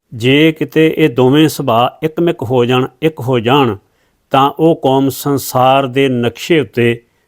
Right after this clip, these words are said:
ਸਹਿਜ ਸੁਭਾਅ ਆਉਣ ਵਾਲੇ ਸਮੇਂ 'ਚ ਸਥਾਪਿਤ ਹੋ ਜਾਂਦੀ ਹੈ। ਵਿਸਥਾਰ ਵਿੱਚ ਜਾਣ ਤੋਂ ਪਹਿਲਾਂ ਆਪ ਸਭ ਭੈਣਾਂ, ਭਰਾਵਾਂ, ਵੀਰਾਂ,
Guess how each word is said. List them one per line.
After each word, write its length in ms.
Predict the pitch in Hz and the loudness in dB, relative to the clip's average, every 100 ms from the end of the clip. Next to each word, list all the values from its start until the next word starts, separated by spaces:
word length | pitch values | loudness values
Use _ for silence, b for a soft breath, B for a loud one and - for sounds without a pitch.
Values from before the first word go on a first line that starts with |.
| - | -18
ਸਹਿਜ 500 | - - 160 185 156 | -8 0 0 0 -2
ਸੁਭਾਅ 380 | - 156 117 | -4 -2 0
ਆਉਣ 160 | 123 123 | 0 0
ਵਾਲੇ 180 | 123 123 | 0 -2
ਸਮੇਂ 260 | - 120 | -2 -6
'ਚ 60 | 120 | -6
ਸਥਾਪਿਤ 440 | 110 - 123 117 | -10 -6 -4 -2
ਹੋ 100 | 120 | -2
ਜਾਂਦੀ 320 | 131 120 107 104 | 0 0 -4 -10
ਹੈ। 60 | _ _ _ | _ _ _
ਵਿਸਥਾਰ 560 | 135 131 - 127 127 135 | -6 -6 -2 0 0 0
ਵਿੱਚ 200 | 147 147 | -6 -6
ਜਾਣ 260 | 131 123 | -4 -4
ਤੋਂ 180 | 123 135 | -4 -8
ਪਹਿਲਾਂ 400 | 123 123 131 139 123 _ _ _ - | -8 -6 -4 -4 -6 _ _ _ -6
ਆਪ 340 | 135 139 143 - | -2 0 -2 -4
ਸਭ 360 | - - 131 135 | -10 -4 -2 -4
ਭੈਣਾਂ, 460 | - 139 113 123 | -4 -4 0 -2
ਭਰਾਵਾਂ, 460 | 123 127 113 117 127 | -2 -2 -2 -2 -2
ਵੀਰਾਂ, 440 | 120 120 123 123 | 0 0 0 -2